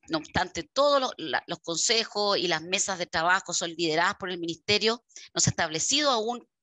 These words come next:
cuál es la, eh, eh, el, eh, eh, eh, que, que, cómo, cómo se organiza esto en el país, cómo se mandata, eh, algo que también mencionaron, o quizá en el chat, en educación superior, en Chile, el, las instituciones tenemos autonomía para diseñar nuestros programas de estudio.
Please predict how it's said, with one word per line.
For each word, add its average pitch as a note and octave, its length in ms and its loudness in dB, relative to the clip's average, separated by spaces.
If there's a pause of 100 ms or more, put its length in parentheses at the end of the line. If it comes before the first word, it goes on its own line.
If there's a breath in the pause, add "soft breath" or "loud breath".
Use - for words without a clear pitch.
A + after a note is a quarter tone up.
(180)
cuál G3 160 4
es G3 100 0
la, F3 260 2
eh, E3+ 240 2
eh, D3+ 440 2
el, E3 240 -6
eh, D3 480 -2 (800 loud breath)
eh, - 400 -6
eh, D3+ 120 -8
que, F3 120 -2 (100)
que, D#3 240 -6
cómo, E3 300 -6
cómo D#3+ 180 -2
se E3+ 100 0
organiza F#3+ 560 2
esto G3 200 -4
en E3+ 80 0
el E3 120 -2
país, F3 380 -2
cómo F3+ 180 -6
se F3+ 140 -2
mandata, G#3+ 640 0 (540 loud breath)
eh, F3 140 2
algo F#3+ 360 2
que F#3+ 80 -4
también F3 300 -4
mencionaron, G3 580 0
o E3 160 -4
quizá - 280 0
en F#3 100 0
el - 160 -6
chat, G#3 180 0 (140)
en F3+ 80 -2
educación F3+ 360 0
superior, A3 540 -2 (260)
en F#3 160 -8
Chile, G#3+ 540 0
el, F3 420 0 (680)
las E3 140 2
instituciones F#3+ 360 -2
tenemos F3+ 260 0
autonomía F3+ 760 0
para D#3+ 140 0
diseñar E3+ 320 -2
nuestros F3 220 -6
programas E3 380 -2
de D#3 60 -10
estudio. - 360 -4